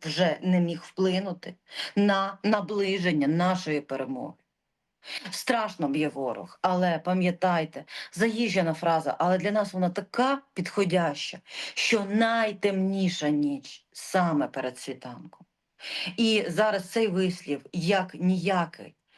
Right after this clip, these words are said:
підходить для України найбільше.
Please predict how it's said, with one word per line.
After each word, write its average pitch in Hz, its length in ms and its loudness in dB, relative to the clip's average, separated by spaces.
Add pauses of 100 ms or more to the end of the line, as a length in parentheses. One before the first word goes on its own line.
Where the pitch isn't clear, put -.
(100)
підходить 170 720 -2 (300)
для 165 440 0 (580)
України 165 760 0 (280)
найбільше. 127 640 -4